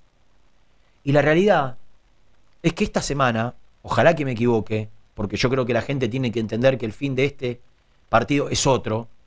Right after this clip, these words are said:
y que no tiene que ver con la actualidad de, de, del equipo, sino que es, eh, empezar a celebrar ciento veinte años de historia, de los cuales cien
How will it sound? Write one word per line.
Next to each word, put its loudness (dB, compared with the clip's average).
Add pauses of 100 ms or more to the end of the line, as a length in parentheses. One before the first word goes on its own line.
(140)
y -16
que -4
no 2
tiene 2
que 0
ver 4
con -4
la 2
actualidad 4
de, 0 (320)
de, -6
del 0
equipo, 0
sino -2
que 2
es, -4 (1200)
eh, -6
empezar 2
a 4
celebrar 2 (840)
ciento 0
veinte 0
años 0
de 0
historia, 0 (480)
de -4
los 0
cuales 0
cien 0